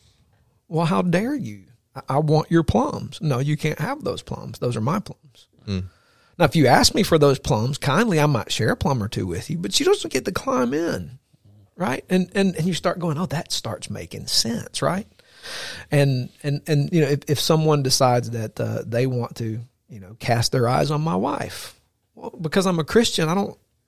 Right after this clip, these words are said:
Speaker 1: "Oh, that's okay. I just, I just want you to be happy with me." No, there may be a fight. There may be a physical altercation 'cause you stepped over a boundary. And so you start applying that and you start realizing this just kinda makes sense. But for some reason, I think it's easy for us to just not talk about it.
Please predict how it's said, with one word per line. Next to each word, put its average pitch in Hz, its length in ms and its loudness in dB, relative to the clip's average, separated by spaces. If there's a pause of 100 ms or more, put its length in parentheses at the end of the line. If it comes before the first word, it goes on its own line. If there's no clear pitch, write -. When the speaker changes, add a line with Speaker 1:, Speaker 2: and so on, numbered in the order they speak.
(240)
Speaker 1:
"Oh, 175 240 2
that's 175 180 -4
okay. 156 360 -4
I 170 40 -8
just, 156 340 -8
I - 60 -16
just - 220 -12
want 175 200 -10
you 170 100 -4
to 165 40 -4
be 175 120 0
happy - 400 -6
with 107 240 -10
me." - 300 -18 (680)
No, 190 160 6
there 233 140 8
may 180 160 8
be 156 140 6
a 165 60 4
fight. - 600 -4 (320)
There 165 100 0
may 196 80 4
be 165 140 4
a 127 40 6
physical 180 600 4
altercation 135 720 0
'cause 120 200 -4
you 123 80 -2
stepped - 400 0
over 101 380 -6
a 95 60 -10
boundary. 104 520 -8 (500)
And 147 100 -4
so 165 100 4
you 151 100 6
start 294 220 6
applying 202 380 2
that 147 100 4
and 165 80 -4
you 156 40 0
start 147 240 -2
realizing 143 320 -2
this 160 140 -8
just 214 220 -4
kinda 139 320 -2
makes 107 400 -6
sense. - 560 -6 (400)
But 147 140 2
for 131 100 0
some 202 280 4
reason, 139 280 8
I 127 80 4
think 131 240 0
it's - 160 -2
easy 127 220 0
for - 140 -2
us 120 80 0
to - 100 -10
just 120 180 -8
not - 160 -12
talk - 260 -8
about - 320 -10
it. - 60 -20